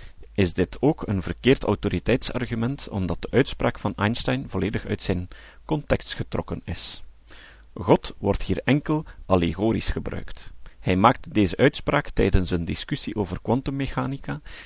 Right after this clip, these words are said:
en bedoelde ermee dat de wereld deterministisch opgebouwd is. Dat betekent dat alles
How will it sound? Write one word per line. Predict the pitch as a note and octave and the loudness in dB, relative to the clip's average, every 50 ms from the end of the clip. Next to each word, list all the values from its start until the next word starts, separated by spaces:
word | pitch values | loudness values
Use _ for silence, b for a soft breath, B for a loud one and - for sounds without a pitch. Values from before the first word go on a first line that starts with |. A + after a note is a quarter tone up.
| B B | B B
en | G2+ F#2+ F2+ | -2 0 0
bedoelde | E2+ E2+ G2 G#2+ B2 C3+ C3+ C3+ | 0 2 4 4 4 6 6 4
ermee | - B2+ A#2 A2 A2 A#2 B2 C#3 D#3 B B B B B | 4 4 2 2 2 0 0 0 -2 B B B B B
dat | - F#2 F2+ - | -2 -2 0 0
de | F#2 | 0
wereld | E2 F#2 G#2+ B2 C#3 C3 - - - | 4 4 6 6 4 2 2 -4 -2
deterministisch | F2+ F#2 - - - E2+ E2+ F2 F2 A2+ A#2+ - - - - - | -2 -4 2 2 0 2 2 0 2 0 0 0 -2 -4 -2 0
opgebouwd | - A#2 - - - - - D#2 E2 E2 - - | -2 -4 -2 -4 -8 -6 -4 -4 -6 -6 -6 -10
is. | - - - - - - - - - - B B B B B B B B B | -10 -8 -8 -8 -10 -10 -14 -16 -20 -20 B B B B B B B B B
Dat | - G2+ F#2+ F2+ | 4 4 4 6
betekent | - F#2 - - B2+ D3 - G3 F3 - - - - - | 4 -2 2 2 2 2 2 -2 -4 -4 -6 -10 -10 -6
dat | - - F2+ - - - | -2 -2 -2 -2 -2 0
alles | - B2+ D3+ D#3 - - - - | 2 4 4 4 0 -2 -8 -10